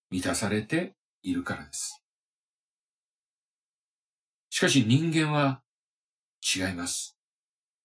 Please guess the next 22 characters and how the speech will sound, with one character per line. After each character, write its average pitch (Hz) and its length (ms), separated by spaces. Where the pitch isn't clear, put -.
人 170 180
間 190 260
は 180 80
満 147 160
た 202 140
さ 202 140
れ 208 100
て 202 140
い 196 100
て 185 80
も、 - 280
さ - 300
ら 220 160
に 107 260
欲 196 100
し - 220
く 143 360
な 104 220
る 143 120
の 104 100
で 85 80
す。 - 240